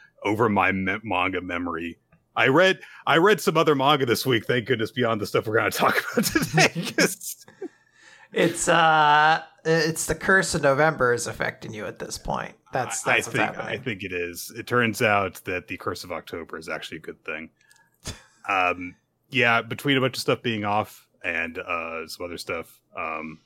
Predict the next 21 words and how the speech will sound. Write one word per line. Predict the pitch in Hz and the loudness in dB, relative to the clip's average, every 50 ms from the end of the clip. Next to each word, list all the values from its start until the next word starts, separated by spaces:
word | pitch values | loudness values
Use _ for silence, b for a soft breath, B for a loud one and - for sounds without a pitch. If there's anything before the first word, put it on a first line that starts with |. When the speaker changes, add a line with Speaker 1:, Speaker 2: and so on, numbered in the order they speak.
| _ - | _ -12
Speaker 1:
yeah, | - 80 78 76 - _ _ _ _ - - - _ _ _ _ _ _ | -8 -6 -6 -6 -8 _ _ _ _ -20 -20 -20 _ _ _ _ _ _
there's, | - 98 92 98 98 92 92 90 90 87 85 - - - - - _ _ _ _ _ _ _ _ _ - | -18 -14 -6 -2 0 0 2 0 -2 -2 -6 -8 -8 -8 -10 -12 _ _ _ _ _ _ _ _ _ -6
uh, | 101 90 87 85 85 85 85 82 82 82 - _ _ _ _ - | -4 -4 -2 -2 -2 -4 -4 -6 -6 -8 -10 _ _ _ _ -10
an | - 107 | -10 -8
odd | 107 110 113 120 117 104 | -4 0 2 2 2 2
batch | - 107 98 98 92 - | 0 0 0 0 0 -4
we've | 104 90 87 85 | -8 -8 -8 -4
got | 92 85 82 - | -4 -6 -6 -6
today | - 87 87 80 80 80 - _ _ _ _ | -10 -10 -10 -10 -10 -12 -14 _ _ _ _
'cause | - - 120 104 | -4 -4 -2 -2
we | 117 | 0
got | 107 - 151 151 | 2 2 2 2
no, | 143 139 131 123 117 107 - _ _ _ _ _ _ _ _ _ - - | 2 2 2 2 0 -4 -8 _ _ _ _ _ _ _ _ _ -20 -16
to | - 98 | -14 -10
s-, | 95 - | -10 -10
to | - _ - | -12 _ -8
begin | 107 95 87 101 110 107 101 | -8 -6 0 2 2 2 2
with, | 95 90 - - | 0 -4 -2 0
no | 113 127 | 0 2
My | 127 123 117 104 | 4 4 2 2
Hero | 98 101 98 87 80 78 76 - | 2 0 -2 -2 -4 -8 -10 -14